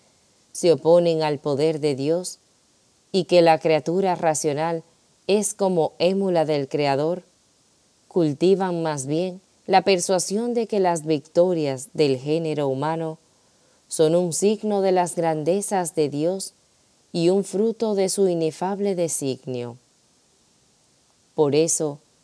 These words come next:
cuanto más crece el poder del hombre, más aumenta su propia responsabilidad, singular o colectiva.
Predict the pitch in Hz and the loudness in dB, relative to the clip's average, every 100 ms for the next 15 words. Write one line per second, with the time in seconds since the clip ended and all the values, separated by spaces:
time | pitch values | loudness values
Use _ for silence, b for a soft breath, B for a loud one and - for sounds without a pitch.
0 | _ _ _ - 180 165 165 156 185 180 | _ _ _ 4 4 6 2 0 -2 -6
1 | - 190 208 208 180 156 160 151 165 151 | -2 -2 -2 2 0 2 0 2 0 0
2 | 147 160 202 190 190 180 _ _ _ _ | -2 -2 -2 -4 -4 -8 _ _ _ _
3 | _ _ _ 139 139 160 156 165 151 151 | _ _ _ -4 -2 -2 0 0 2 0
4 | 190 175 180 170 185 151 170 220 233 214 | -2 -2 -2 0 -2 0 -2 0 0 -2
5 | 190 175 - 165 151 156 139 135 131 139 | -2 -4 0 0 0 -2 -2 -4 -2 0
6 | 127 _ _ _ _ _ _ _ - - | -2 _ _ _ _ _ _ _ -8 -2
7 | 165 139 135 135 160 190 180 170 151 - | -2 0 2 2 0 -4 0 0 0 -6
8 | - 135 131 117 | -8 -6 -6 -10